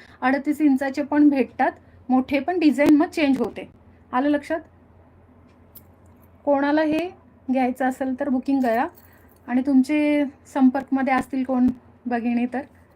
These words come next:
त्यांना पण ही YouTube लिंक शेअर करा, जेणेकरून त्यांना हे बघता येईल. किती सुंदर आहे बघा, पापलेट मंगळसूत्र.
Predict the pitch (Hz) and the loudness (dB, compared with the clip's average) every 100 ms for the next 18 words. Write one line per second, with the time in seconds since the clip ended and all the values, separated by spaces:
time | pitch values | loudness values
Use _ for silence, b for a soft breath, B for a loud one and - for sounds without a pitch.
0 | b b - 233 226 240 262 294 247 262 | b b -12 -8 -6 -6 -4 -2 -2 -2
1 | 311 - - 247 247 240 247 240 240 247 | -4 -10 -16 -8 -6 -6 -6 -2 0 0
2 | 247 - 262 262 269 240 214 233 b b | -2 -6 -2 -2 0 -2 -2 -6 b b
3 | b 247 233 247 247 254 240 220 233 233 | b -6 -2 0 2 0 0 -4 -6 -6
4 | 311 - 226 220 - 214 202 277 254 311 | -8 -8 -8 -6 -6 -8 -8 -10 -6 -2
5 | 311 262 254 247 214 196 196 220 226 240 | 4 4 4 0 -4 -6 -6 -8 -6 -8
6 | 233 220 220 240 - | -6 -8 -8 -10 -8